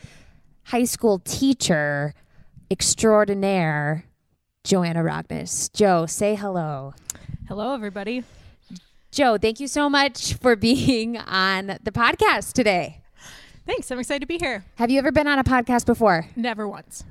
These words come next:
Speaker 1: Okay, so this is the first time. Awesome. Great. Well,
Speaker 2: So
Speaker 1: we're
Speaker 2: here we
Speaker 1: excited
Speaker 2: go.
Speaker 1: to hear your story and how the hope of God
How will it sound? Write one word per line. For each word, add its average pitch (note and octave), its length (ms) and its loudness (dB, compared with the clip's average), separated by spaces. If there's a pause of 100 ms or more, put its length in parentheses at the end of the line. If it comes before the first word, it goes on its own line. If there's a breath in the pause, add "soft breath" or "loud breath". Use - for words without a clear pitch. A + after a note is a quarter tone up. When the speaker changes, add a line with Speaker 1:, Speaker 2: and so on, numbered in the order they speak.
(120)
Speaker 1:
Okay, A#3+ 320 2
so G3+ 300 2
this G#3 160 -2
is G#3+ 80 -4
the - 40 -6
first - 280 -4
time. F#3 480 0
Awesome. D#3+ 560 -4 (160)
Great. A3 340 -2
Well, A#3 240 8
Speaker 2:
So A#3 60 6
Speaker 1:
we're C4 60 6
Speaker 2:
here E4 40 4
we F4 60 2
Speaker 1:
excited E4 340 2
Speaker 2:
go. D4 80 2
Speaker 1:
to - 60 -8
hear D4 260 4
your A#3+ 300 2
story A3 600 2
and G3 320 -4
how G3 600 -4 (420 loud breath)
the G3 80 -2
hope A#3 240 -2
of A3 160 -6
God G3 460 -2